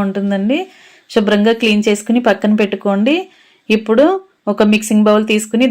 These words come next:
దానిలోకి ఒక అరకప్పు పెరుగు వేసుకోండి. పెరుగులోకి టేస్ట్కి సరిపడా సాల్ట్ వేసుకోండి. చికెన్ కర్రీకి మొత్తం ఒకేసారి సాల్ట్ వేయొద్దండి, కొంచెంగా వేసుకోండి. కర్రీ ఉడికేటప్పుడు మరలా చాలకపోతే యాడ్ చేసుకోవచ్చు.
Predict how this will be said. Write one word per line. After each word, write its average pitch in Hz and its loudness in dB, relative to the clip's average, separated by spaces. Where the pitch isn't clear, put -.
దానిలోకి 208 0
ఒక 247 -2
అరకప్పు 196 2
పెరుగు 208 0
వేసుకోండి. 208 -2
పెరుగులోకి 214 0
టేస్ట్కి 214 -2
సరిపడా 214 2
సాల్ట్ 208 2
వేసుకోండి. 214 0
చికెన్ 233 0
కర్రీకి 220 0
మొత్తం 220 -2
ఒకేసారి 220 0
సాల్ట్ 214 2
వేయొద్దండి, 214 0
కొంచెంగా 208 0
వేసుకోండి. 208 0
కర్రీ 220 2
ఉడికేటప్పుడు 214 0
మరలా 208 2
చాలకపోతే 208 0
యాడ్ 202 0
చేసుకోవచ్చు. 214 -2